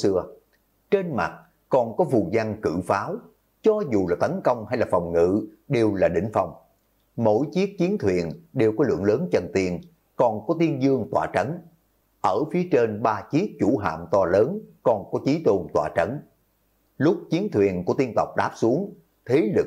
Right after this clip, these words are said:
tiên giới đang run rẩy, đây không phải là thứ bọn họ có thể chống đỡ rồi. Lâm Vô Song mở mắt ra, khóe miệng của hắn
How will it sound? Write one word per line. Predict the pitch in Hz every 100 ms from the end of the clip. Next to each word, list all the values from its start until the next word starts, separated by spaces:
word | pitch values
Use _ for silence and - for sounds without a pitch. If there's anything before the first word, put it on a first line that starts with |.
| -
tiên | 101 92
giới | 92 101 160 214 -
đang | 131 120 92
run | 127 113
rẩy, | 87 82 127 185 - _ _
đây | 151 156 151
không | - 175 107
phải | 98
là | 82
thứ | 135 196
bọn | 87 87
họ | 95 82 92
có | 120
thể | -
chống | - 104 156
đỡ | 82 87 110
rồi. | 76 - - _ _ _ _ _ _ _
Lâm | 90 107 95 98
Vô | 95
Song | - 95 80 -
mở | 85 87 104
mắt | 113 107
ra, | 101 92 78 - _ _
khóe | 151 175
miệng | 240 107 82
của | 117
hắn | 110 170